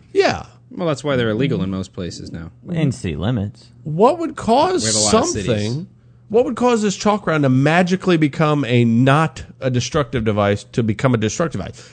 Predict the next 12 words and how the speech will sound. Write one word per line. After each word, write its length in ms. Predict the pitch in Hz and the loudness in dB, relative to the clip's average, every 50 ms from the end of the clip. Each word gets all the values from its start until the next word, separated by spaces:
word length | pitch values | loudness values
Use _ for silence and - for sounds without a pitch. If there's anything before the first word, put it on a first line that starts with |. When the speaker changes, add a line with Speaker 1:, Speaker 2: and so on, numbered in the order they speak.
| - - | -8 -2
Speaker 1:
Yesterday, 800 | - 120 120 151 208 262 - - - 208 170 151 139 131 131 | 2 6 6 6 6 4 2 0 -2 2 2 2 2 2 0
it 220 | 120 127 - 127 131 | -2 -2 -2 0 2
wasn't 340 | 135 147 147 127 123 120 | 4 4 4 4 4 2
a 40 | 113 | 2
destructive 520 | 104 104 98 - - 139 131 - - 98 80 | 2 0 -2 -2 -2 -2 -2 -2 -4 -8 -8
device. 300 | 80 78 - - - - | -8 -10 -12 -14 -16 -10
Speaker 3:
Yeah. 100 | - - | -6 -4
Speaker 1:
Today, 520 | 107 92 - 120 120 151 156 165 156 143 131 | -2 0 0 2 4 6 6 6 6 6 6
it 80 | 117 | 6
is. 420 | 120 139 123 92 - - - - - | 6 4 4 2 -2 -8 -16 -14 -10
Speaker 3:
And 100 | 107 101 | -8 -4
fireworks 520 | - 123 139 147 131 101 101 98 95 - | 0 0 0 2 2 2 0 0 -2 -4